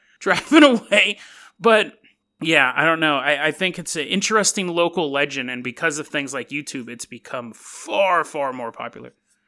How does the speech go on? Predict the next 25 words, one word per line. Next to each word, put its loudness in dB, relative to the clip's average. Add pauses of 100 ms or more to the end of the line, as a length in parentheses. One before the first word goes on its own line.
(160)
I -8
mean, -4
like, 0
sometimes -4
you -10
can -4
engage 0
in -6
behavior -2
that 2
makes 0
you -8
more 2
likely 2
to -12
become -10 (680)
an -8
urban -2
legend -6
like -8
the -10
Yucaipa -14
people. -18
Okay, 0 (140)
so -4